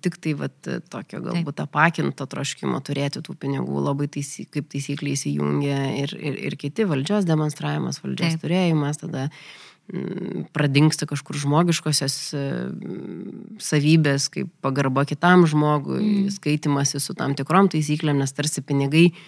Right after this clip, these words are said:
Speaker 1: suteikia jėgos, valdžios nebesilaikyti tam tikrų susitarimų visuomenėj, bendruomenėj,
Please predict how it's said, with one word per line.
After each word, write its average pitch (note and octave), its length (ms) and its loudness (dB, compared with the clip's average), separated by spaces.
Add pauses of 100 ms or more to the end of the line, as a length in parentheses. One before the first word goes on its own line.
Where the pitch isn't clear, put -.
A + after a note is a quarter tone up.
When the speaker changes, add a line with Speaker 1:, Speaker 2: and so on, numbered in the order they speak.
(320)
Speaker 1:
suteikia D#3+ 560 -2
jėgos, D3 760 2
valdžios D3 720 2
nebesilaikyti D3+ 1200 2
tam C3 220 -6
tikrų D3 260 -10
susitarimų C3+ 640 -6
visuomenėj, F3+ 720 0
bendruomenėj, D3+ 1300 0